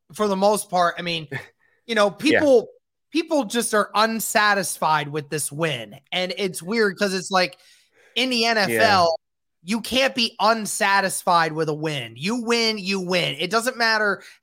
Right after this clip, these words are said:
Speaker 1: who you beat or how you beat them. At the end of the day, you have to be in a position to win that game in the first place. And
Speaker 2: Yeah.
Speaker 1: I mean, the Colts did enough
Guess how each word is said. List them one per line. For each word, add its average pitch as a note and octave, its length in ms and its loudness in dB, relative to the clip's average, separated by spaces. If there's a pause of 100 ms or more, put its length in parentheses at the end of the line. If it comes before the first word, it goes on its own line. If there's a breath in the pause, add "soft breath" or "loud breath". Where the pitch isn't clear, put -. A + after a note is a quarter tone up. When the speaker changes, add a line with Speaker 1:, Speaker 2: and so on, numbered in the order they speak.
(140)
Speaker 1:
who C4 240 -2
you B3 180 -2
beat A3 440 -4
or F3 140 0
how A#3 380 2
you G#3 160 -4
beat G3 340 -6
them. E3+ 280 -2 (140)
At F3 100 -6
the F#3 160 -2
end A3+ 160 -2
of F#3 40 -12
the F#3 100 -4
day, G3 420 0 (600 soft breath)
you B3+ 160 -2
have A#3 220 0
to G3 100 -8
be G3+ 300 -6
in F#3+ 80 -2
a F3 40 -6
position F3+ 540 -6
to F3+ 160 -10
win F3+ 280 -4
that E3+ 200 -2
game E3+ 220 -2
in D#3 80 -6
the D3 60 -4
first D#3 360 -4
place. A2 400 -12 (380 soft breath)
And F3+ 240 0
Speaker 2:
Yeah. F#2+ 180 0 (680)
Speaker 1:
I G3 60 0
mean, G3 360 -4
the F#3+ 120 -2
Colts B3 460 2
did G3+ 260 4
enough F#3+ 760 0